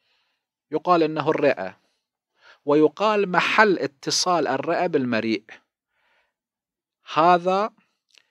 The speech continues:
يسمى السحر.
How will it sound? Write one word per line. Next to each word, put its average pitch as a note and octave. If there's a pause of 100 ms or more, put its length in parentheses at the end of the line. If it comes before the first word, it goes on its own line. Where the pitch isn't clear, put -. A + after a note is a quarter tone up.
(240)
يسمى E3+ (1160)
السحر. -